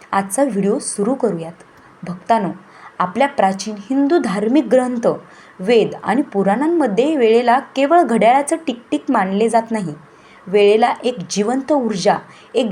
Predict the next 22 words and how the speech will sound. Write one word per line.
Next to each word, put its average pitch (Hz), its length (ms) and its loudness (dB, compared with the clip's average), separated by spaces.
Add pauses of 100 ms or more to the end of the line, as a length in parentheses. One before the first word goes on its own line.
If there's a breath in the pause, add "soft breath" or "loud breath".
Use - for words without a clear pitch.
जिवंत 254 540 0
शक्ती 214 420 -4
म्हणून 233 260 0
पाहिले 214 460 -4
गेले 175 320 0
आहे. 170 220 -2 (600 loud breath)
चोवीस 311 380 2
तासांच्या 311 440 2
प्रत्येक 233 520 -2
प्रकारची 262 480 -2
स्वतःची 254 640 -2
एक 269 180 -4
विशेषता, 196 600 -4 (480 loud breath)
गुणवत्ता, 247 560 2 (300 loud breath)
स्वतःची 233 560 0
विशेष 196 460 -4
ऊर्जा 196 420 -2 (220)
आणि 208 180 -2
स्वतःचे 247 640 -2
विशेष 233 540 -2
महत्त्व 262 460 -2
असते. 196 300 -8